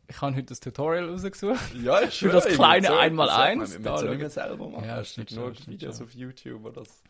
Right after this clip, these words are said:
Speaker 1: Das ist so Nachhilfe.
Speaker 2: Schritt für Schritt erklärt wird.
Speaker 1: Bist du in Nachhilfe gegangen früher?
Speaker 2: Ähm, gute Frage, ich weiss es gar nicht mehr. Ich habe irgendwie das Gefühl, habe ich schon. Nein, ist einfach immer im Nachsitzen gewesen, das hast du müssen lernen.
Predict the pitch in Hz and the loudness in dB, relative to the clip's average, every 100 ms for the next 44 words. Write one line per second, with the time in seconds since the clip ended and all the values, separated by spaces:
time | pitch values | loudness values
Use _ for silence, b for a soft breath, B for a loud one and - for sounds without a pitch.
0 | - 117 - 110 113 104 101 117 139 101 | -18 -14 -8 -6 -6 -6 -6 -6 -6 -8
1 | - 185 156 165 - 147 - - - - | -10 -10 -10 -10 -14 -16 -14 -16 -16 -20
2 | - - 214 247 202 180 - 202 - - | -20 -8 -6 -6 -8 -10 -10 -14 -16 -16
3 | 110 - - - _ _ _ _ _ _ | -16 -16 -20 -20 _ _ _ _ _ _
4 | _ 98 95 95 92 87 85 95 110 _ | _ -18 -16 -18 -20 -20 -20 -20 -20 _
5 | _ _ _ _ _ _ _ - _ - | _ _ _ _ _ _ _ -20 _ -16
6 | 143 156 147 - 95 123 139 104 113 127 | -16 -14 -20 -20 -14 -12 -12 -16 -18 -18
7 | 123 - 123 110 101 104 _ _ _ _ | -20 -18 -18 -18 -20 -20 _ _ _ _
8 | _ _ _ _ 151 175 180 135 - - | _ _ _ _ -8 -6 -6 -8 -10 -16
9 | 110 _ _ _ _ _ - 131 160 151 | -18 _ _ _ _ _ -18 -14 -12 -12
10 | 120 - - - 339 _ _ _ _ _ | -14 -18 -18 -18 -18 _ _ _ _ _
11 | _ _ _ _ _ _ - 101 120 98 | _ _ _ _ _ _ -16 -14 -12 -12
12 | - 110 107 101 107 151 151 143 - - | -12 -14 -12 -12 -12 -12 -12 -16 -10 -10
13 | 107 - - 117 113 - 113 - - | -10 -18 -18 -18 -18 -16 -16 -18 -20